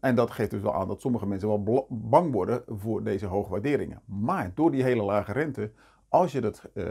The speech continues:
die waardering vergelijkt met die lage rente, kom je op de risicopremie uit. En de risicopremie is op dit moment twee procent. Nou, u ziet hier, twee procent is eigenlijk over de afgelopen vijftien jaar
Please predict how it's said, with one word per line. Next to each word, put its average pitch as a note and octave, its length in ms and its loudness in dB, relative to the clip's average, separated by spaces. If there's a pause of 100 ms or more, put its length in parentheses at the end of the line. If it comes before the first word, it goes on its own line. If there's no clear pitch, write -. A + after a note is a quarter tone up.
(140)
die G#2 120 -4
waardering G2+ 340 -6
vergelijkt C#3+ 400 -2
met C3 100 -2
die G2 100 -6
lage F2 300 -6
rente, - 260 -8
kom A2 140 -6
je G#2+ 60 -4
op - 80 -10
de F#2+ 80 -4
risicopremie F2+ 680 -4
uit. F2+ 200 -10 (300)
En D3 60 -6
de D#3 60 4
risicopremie F3 540 2
is B2 60 -4
op A#2 100 -4
dit B2+ 100 2
moment G#2 240 0 (100)
twee B2+ 280 6
procent. G#2 380 -6
Nou, F#2+ 180 -8
u - 60 -12
ziet C3 200 -8
hier, B2+ 160 -6
twee D#3 200 -2
procent C#3 360 -6 (500)
is C#3 280 -4
eigenlijk B2 400 -2
over G#2 180 2
de - 80 -8
afgelopen G2+ 600 0
vijftien A2+ 420 -2
jaar F#2+ 300 -4